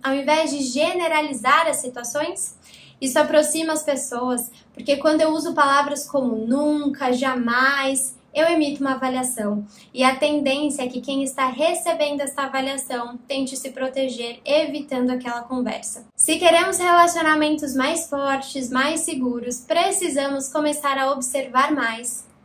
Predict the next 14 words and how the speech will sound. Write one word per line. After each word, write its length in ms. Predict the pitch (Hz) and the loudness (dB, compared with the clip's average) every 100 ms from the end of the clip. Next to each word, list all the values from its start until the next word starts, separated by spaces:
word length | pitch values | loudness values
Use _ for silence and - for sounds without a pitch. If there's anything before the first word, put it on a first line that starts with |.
| _ _ | _ _
comunicar 920 | 285 320 453 453 349 - 262 320 339 | 4 4 4 -2 -4 0 2 2 0
o 60 | |
que 100 | - | -4
estamos 380 | 247 247 240 226 | -8 -6 -6 -6
observando 800 | 220 208 233 214 208 208 214 247 - - - - | -6 -6 -8 -4 -2 -2 -2 -6 -12 -20 -20 -2
e 80 | 262 | 2
então 320 | 262 269 285 | 2 2 2
deixar 380 | 277 277 277 254 | 2 2 0 -2
de 200 | - 311 | -2 0
lado 440 | 339 262 240 220 | 2 4 2 -2
as 140 | 233 226 | -4 -4
nossas 320 | 233 - - | -6 -6 -6
avaliações. 960 | 226 226 233 247 - 208 208 - - - _ _ | -6 -4 -6 -6 -6 -8 -8 -8 -10 -12 _ _
Lembre-se 640 | 269 339 403 392 392 403 | 2 4 4 2 0 -2